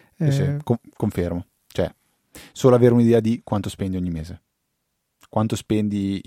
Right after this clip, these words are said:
Speaker 1: in, eh, spesa, quanto spendi in, eh, shopping, quanto spendi su Amazon, quanto spendi su quello. Poi, vabbè, c'è una funzione che io non uso, non so se tu lo fai, la budget, il budget, tu li usi i budget?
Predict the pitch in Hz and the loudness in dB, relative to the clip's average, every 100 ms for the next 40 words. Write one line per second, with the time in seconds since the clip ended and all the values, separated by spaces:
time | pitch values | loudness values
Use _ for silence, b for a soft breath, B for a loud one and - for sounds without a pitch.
0 | 98 92 90 90 87 87 87 82 85 - | -4 -2 -2 -2 -4 -4 -6 -6 -8 -4
1 | 104 85 78 _ b b b b 101 101 | -4 -4 -10 _ b b b b -2 0
2 | 101 - 101 101 98 98 - 110 101 101 | -2 -2 0 0 -2 -4 -4 -4 -2 -2
3 | 98 92 90 - - - 85 85 95 95 | -2 -4 -6 -6 -8 -8 -14 -8 -6 -4
4 | - 95 90 - 95 87 85 - 90 _ | -4 -8 -6 -6 -4 -4 -8 -10 -14 _
5 | b b b - 101 104 98 107 - - | b b b -6 -4 -2 -4 -6 -6 -6
6 | 98 98 95 - 92 90 101 78 78 b | -4 -4 -6 -8 -10 -4 -4 -4 -8 b
7 | b b 101 - - 104 - - - 120 | b b -4 -2 -6 -4 -4 -4 2 4
8 | 117 123 127 117 120 107 107 113 104 90 | 4 2 2 0 2 2 2 0 0 -4
9 | - - 98 98 92 92 98 98 95 92 | -8 -10 -6 -4 -2 -2 -2 -4 -4 -4
10 | 90 87 92 104 - - 101 92 95 98 | -2 -4 -4 -6 -8 -8 -6 -4 -4 -6
11 | 107 101 98 95 95 85 98 104 - 131 | -2 0 0 -4 -6 -6 -6 -8 -10 -12